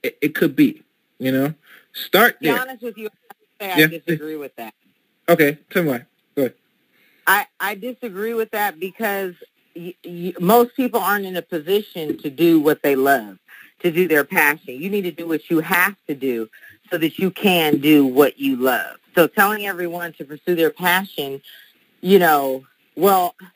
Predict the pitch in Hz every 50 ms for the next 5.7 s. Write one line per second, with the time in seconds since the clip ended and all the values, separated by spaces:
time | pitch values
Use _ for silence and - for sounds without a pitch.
0 | _ _ _ _ _ _ - 202 - - 208 - _ 247 240 220 214 202 _ -
1 | 185 _ - 226 220 214 - 196 170 208 285 330 _ _ 359 311 294 277 _ -
2 | 247 233 226 214 208 202 202 202 208 175 151 190 208 208 180 196 190 175 _ _
3 | _ _ _ _ _ _ _ _ _ _ _ _ _ _ _ _ - 202 214 208
4 | 180 180 175 _ _ - 196 196 190 185 175 170 160 156 143 160 175 147 127 117
5 | _ - - - 226 202 175 139 _ - 127 104 95